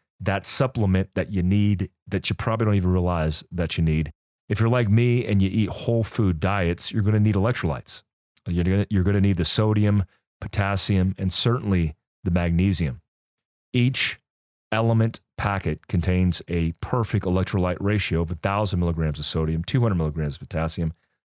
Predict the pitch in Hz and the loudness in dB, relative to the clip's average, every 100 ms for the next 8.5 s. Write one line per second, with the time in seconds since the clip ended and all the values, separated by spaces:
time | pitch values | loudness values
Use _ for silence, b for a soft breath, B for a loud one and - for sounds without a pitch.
0 | _ - 82 - - 110 - 90 90 82 | _ -4 -4 -2 -2 -2 0 0 0 0
1 | 80 78 - - 80 76 76 80 98 85 | 0 -2 -4 -8 -4 -2 0 0 0 0
2 | 76 80 85 87 104 131 120 101 101 - | -2 -2 -2 2 4 2 0 0 -2 -6
3 | _ _ _ _ _ _ 90 85 - 123 | _ _ _ _ _ _ 0 0 0 2
4 | 120 92 - 110 110 104 87 104 101 92 | 2 2 2 2 4 2 2 0 0 0
5 | 95 85 95 98 - 87 80 87 98 95 | 0 2 2 0 0 -2 0 0 0 2
6 | 87 82 80 - 110 104 87 87 - 85 | 2 0 -2 -6 -2 2 2 0 -2 -2
7 | 87 92 98 90 _ _ _ _ - 98 | 0 0 0 -4 _ _ _ _ -4 0
8 | 82 71 - - | 2 0 -4 -8